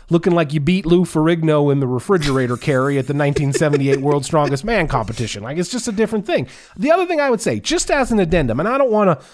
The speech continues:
melt anybody's mind brains here as I say this, but the usada testing pool and the U F C anti-doping policy are not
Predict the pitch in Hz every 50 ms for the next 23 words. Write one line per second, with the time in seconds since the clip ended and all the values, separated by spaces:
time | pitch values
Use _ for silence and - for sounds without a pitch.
0 | _ _ - 160 185 214 208 190 196 - 196 180 170 156 170 170 156 156 139 131
1 | 135 139 143 156 151 135 127 120 123 120 117 110 107 98 - - 135 110 95 85
2 | - _ _ _ _ _ _ _ - 143 151 151 147 147 139 131 - 180 160 139
3 | 120 110 95 - - - _ - - - _ _ _ _ _ - 151 139 294 311
4 | 285 - - - - _ _ _ _ _ _ _ _ _ _ _ _ _ - 160
5 | 185 202 190 208 233 233 214 - - 254 269 294 311 302 262 262 - - 277 277
6 | - - 208 170 147 131 - - 143 120 110 107 131 - _ _ _ _ _ _
7 | _ _ _ _ _ _ _ _ _ _ _ - 160 185 202 196 180 185 151 170
8 | 247 294 294 277 254 233 208 - - - 240 226 196 143 180 196 220 214 214 196
9 | 190 170 143 156 196 262 254 190 151 135 - 135 123 107 107 107 - - - 127
10 | 151 196 - _ _ _ _ _ _ _ _ _ _ _ _ _ _ _ - 170
11 | 214 220 226 226 254 269 247 233 226 226 -